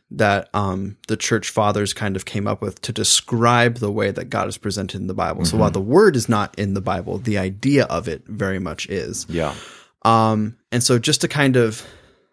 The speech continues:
Speaker 1: to kind of help along, and, and I, I will preface this by saying it's a very complicated idea in the sense of as, as humans, we're just not gonna be able to fully understand it, but it's bringing,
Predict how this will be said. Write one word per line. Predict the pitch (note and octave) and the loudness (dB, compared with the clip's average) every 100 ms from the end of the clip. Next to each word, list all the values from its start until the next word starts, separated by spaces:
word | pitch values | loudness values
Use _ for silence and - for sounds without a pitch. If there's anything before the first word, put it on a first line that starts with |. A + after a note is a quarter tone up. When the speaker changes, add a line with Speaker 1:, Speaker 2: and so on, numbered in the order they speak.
| _ _ _ - | _ _ _ -6
Speaker 1:
to | - | -4
kind | C3 B2 C3 | -2 0 0
of | B2 | 0
help | - A#2+ A#2 | 0 0 0
along, | A2+ A2+ A2+ A2 | 0 0 0 0
and, | A#2+ | -2
and | D3 C3 C#3 | -2 -2 -2
I, | B2 | 2
I | D3+ C#3+ | 4 6
will | D3+ | 6
preface | D3+ C#3 B2 A#2+ | 4 2 2 0
this | A#2 | -2
by | A2+ | -2
saying | G#2 A2 G#2+ G#2 | 0 -2 -4 -4
it's | G#2+ - | -4 -4
a | |
very | G#2 G#2+ G#2+ A#2 A#2 A2+ A2 _ | -4 -2 4 6 6 4 0 _
complicated | - - A2+ G#2+ G#2+ A2 - G#2 G2 | -10 -4 0 0 -2 -6 -2 -2 -2
idea | G2 G2+ G2 F#2 A2 B2+ | -4 -4 -2 0 0 2
in | A#2+ | 2
the | G#2+ | 2
sense | - G#2+ G2+ | 2 2 2
of | G2+ F#2+ | 0 2
as, | G#2+ G#2+ | 2 0
as | - A#2 A2 | 2 2 2
humans, | - A2 G2 F#2+ A2 | 2 0 0 -2 -2
we're | G#2+ | -2
just | A2+ | -2
not | G#2+ F#2 - | -2 -2 -2
gonna | F#2+ | -2
be | |
able | G2 F#2+ | -2 -4
to | |
fully | - G#2 F#2+ | -4 -2 0
understand | F#2+ F#2+ - - G2+ A#2+ | -2 0 -2 0 2 2
it, | A2+ | 2
but | G2+ | -2
it's | F#2 | -2
bringing, | - G#2 G2 G2 | -2 0 0 -2